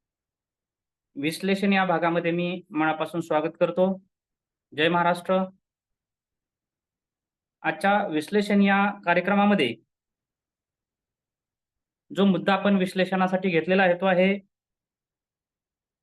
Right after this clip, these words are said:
लोकसभेच्या निवडणुकांमध्ये महाराष्ट्रात ओबीसी फॅक्टर जो आहे, तो जाणवतोय का? ओबीसी फॅक्टरला काही महत्त्व आहे का?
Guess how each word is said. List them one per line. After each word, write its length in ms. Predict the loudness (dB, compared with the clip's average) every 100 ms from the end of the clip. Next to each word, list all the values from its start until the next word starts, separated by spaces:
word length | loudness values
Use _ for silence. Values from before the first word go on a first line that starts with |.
| _ _ _ _ _ -10
लोकसभेच्या 840 | 0 2 2 0 0 2 2 0 -2 -8 _ _ _ _ _ _ _ _
निवडणुकांमध्ये 920 | -4 2 2 2 2 2 2 0 -4 -8 _ _
महाराष्ट्रात 640 | -2 2 2 0 0 0 -2 -6 _
ओबीसी 480 | -4 0 0 0 -4
फॅक्टर 420 | -2 -2 0 -2
जो 120 | 0 0
आहे, 260 | 0 -4 -8 _ _ _ _ _ _ _ _
तो 60 | -4
जाणवतोय 540 | 0 2 2 0 0
का? 260 | 0 -2 -2 -6 _ _ _ _ _ _ _ _ _
ओबीसी 440 | -2 0 0 -2 -2
फॅक्टरला 440 | -4 -4 -2 0
काही 200 | 2 2
महत्त्व 300 | 2 0 -2
आहे 340 | -2 0 0 0
का? 220 | 0